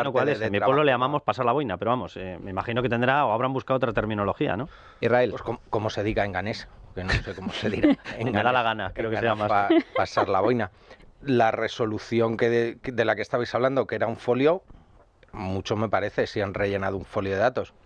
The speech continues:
Speaker 1: Aunque hubieran puesto, "Aquí no ha pasado nada", la firma de Sánchez y, y a correr. O sea, de verdad que estamos en un, en un momento en el que estamos hablando de tres, cuatro, cinco, seis vinculaciones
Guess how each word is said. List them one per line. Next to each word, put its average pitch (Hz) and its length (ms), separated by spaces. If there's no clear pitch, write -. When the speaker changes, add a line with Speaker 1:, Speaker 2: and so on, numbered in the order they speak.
Speaker 1:
Aunque 90 200
hubieran 104 220
puesto, 110 300
"Aquí 113 320
no 120 80
ha 117 60
pasado 120 360
nada", 170 420
la 95 680
firma 110 400
de 110 340
Sánchez 170 640
y, 95 360
y 101 240
a 90 80
correr. 113 400
O - 20
sea, 98 180
de 110 80
verdad 107 240
que 127 300
estamos 120 580
en 131 140
un, 123 360
en 113 180
un 113 80
momento 117 440
en 110 140
el 95 100
que - 80
estamos 117 360
hablando 120 420
de 92 280
tres, 123 380
cuatro, 120 380
cinco, 113 380
seis 110 180
vinculaciones 110 720